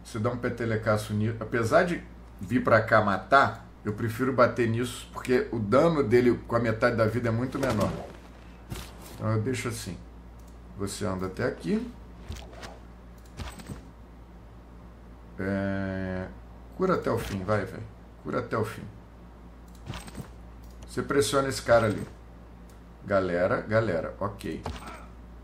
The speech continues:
Você dá um peteleco nisso.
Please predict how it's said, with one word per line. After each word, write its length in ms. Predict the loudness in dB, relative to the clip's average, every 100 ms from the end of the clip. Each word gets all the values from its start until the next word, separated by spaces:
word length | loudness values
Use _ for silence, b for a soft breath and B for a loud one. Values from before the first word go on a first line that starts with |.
| -18 -14 -12 -12 -8
Você 300 | -8 -4 -2
dá 140 | 0
um 80 | 0
peteleco 600 | -4 -2 2 2 2 0
nisso. 840 | 0 0 -2 -6 -8 -4 -2 -2